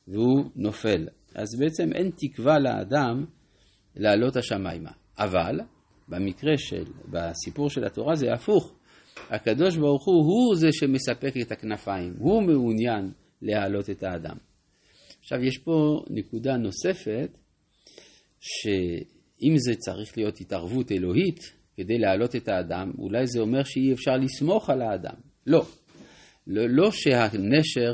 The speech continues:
תופס את האדם ברגליו, אלא להפך, האדם רוכב על הנש-, על הנשר, על כנפי נשרים. זאת אומרת שיש פה שותפות בין האדם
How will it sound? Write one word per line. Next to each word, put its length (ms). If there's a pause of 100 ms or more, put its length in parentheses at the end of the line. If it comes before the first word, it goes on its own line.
(120)
תופס 500 (920)
את 140
האדם 560 (140)
ברגליו, 1040 (440)
אלא 220
להפך, 560
האדם 500
רוכב 480
על 100
הנש-, 400
על 120
הנשר, 400
על 280
כנפי 400
נשרים. 460 (720)
זאת 200
אומרת 340
שיש 260
פה 200
שותפות 760 (640)
בין 280
האדם 640